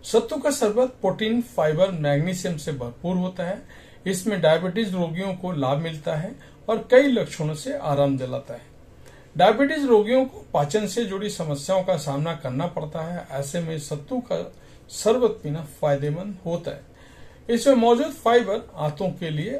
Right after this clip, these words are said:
अच्छा होता है। सत्तू का शरबत पोषक तत्वों से भरपूर होता है। गर्मियों में शरीर को ठंडा रखने के लिए आप भी सत्तू का शरबत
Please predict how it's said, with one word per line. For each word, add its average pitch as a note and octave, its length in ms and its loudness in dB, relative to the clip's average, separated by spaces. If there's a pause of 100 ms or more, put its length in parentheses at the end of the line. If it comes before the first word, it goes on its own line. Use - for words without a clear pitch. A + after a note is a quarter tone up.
अच्छा D#3 320 -4
होता C#3+ 380 -10
है। - 200 -16 (1200)
सत्तू A#3+ 340 2
का D4 160 6
शरबत A3 480 2
पोषक F3+ 380 -2
तत्वों E3+ 300 -2
से G3 140 -4
भरपूर C#3+ 480 -2
होता G#3 320 4
है। B3 240 -2 (600)
गर्मियों G#3+ 420 4
में C4+ 200 4
शरीर F3+ 400 -2
को G#3 160 -2
ठंडा D#3 340 0
रखने C#3+ 340 -4
के F#3 140 -8
लिए G3+ 300 -2 (440)
आप A#3+ 200 8
भी A3+ 260 -6
सत्तू D#3 360 -6
का D3+ 340 -2
शरबत D#3+ 420 -6